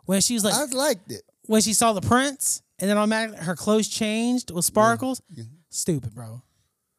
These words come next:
Speaker 1: I was like, "Bro, is this a d-"
Speaker 2: Bro, they had to add something to
Speaker 1: No,
Speaker 2: it.
Speaker 1: no. Come on now.
Speaker 2: Eh,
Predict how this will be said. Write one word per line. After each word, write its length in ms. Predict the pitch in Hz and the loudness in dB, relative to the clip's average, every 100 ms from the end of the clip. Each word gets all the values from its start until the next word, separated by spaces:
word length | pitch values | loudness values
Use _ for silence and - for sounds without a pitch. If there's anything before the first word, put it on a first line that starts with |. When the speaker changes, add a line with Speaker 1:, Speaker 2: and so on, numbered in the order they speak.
| _ _ _ - | _ _ _ -2
Speaker 1:
I 80 | 202 | 0
was 80 | |
like, 100 | 226 | 2
"Bro, 140 | 202 180 | 2 2
is 80 | 190 | 2
this 160 | 247 | 2
a 80 | 220 | 0
d-" 140 | 143 - - _ _ _ _ _ _ _ _ _ _ _ _ | -2 -16 -20 _ _ _ _ _ _ _ _ _ _ _ _
Speaker 2:
Bro, 240 | - 92 110 | -14 -8 -6
they 140 | 135 | -4
had 180 | 127 104 | -4 -6
to 60 | 104 | -8
add 240 | 98 90 | -10 -8
something 360 | - - - 208 | -10 -10 -4 0
to 60 | |
Speaker 1:
No, 320 | 214 - - 139 | 0 0 -10 -4
Speaker 2:
it. 40 | |
Speaker 1:
no. 460 | 185 160 101 - - | -2 -2 -4 -16 -16
Come 220 | - 202 | -8 -8
on 160 | 117 113 | -8 -16
now. 160 | 104 98 - _ _ _ - - | -18 -20 -20 _ _ _ -20 -18
Speaker 2:
Eh, 100 | 220 | -14